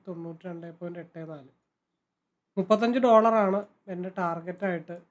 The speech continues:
ആഹ്, ഞാൻ കാണുന്നത്. ഞാൻ നോക്കുന്നത് ഫോർ അവറിൻ്റെ ടൈം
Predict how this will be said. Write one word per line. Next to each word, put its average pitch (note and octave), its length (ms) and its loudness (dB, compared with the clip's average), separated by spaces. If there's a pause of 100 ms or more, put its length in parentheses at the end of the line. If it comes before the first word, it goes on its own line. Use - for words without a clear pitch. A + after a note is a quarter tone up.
(420)
ആഹ്, E3 720 -6 (200)
ഞാൻ E3+ 120 -6 (100)
കാണുന്നത്. D#3 460 -10 (480)
ഞാൻ E3+ 120 -10 (100)
നോക്കുന്നത് F#3+ 480 2 (840)
ഫോർ F3 360 2
അവറിൻ്റെ G3 440 0
ടൈം E3 160 -4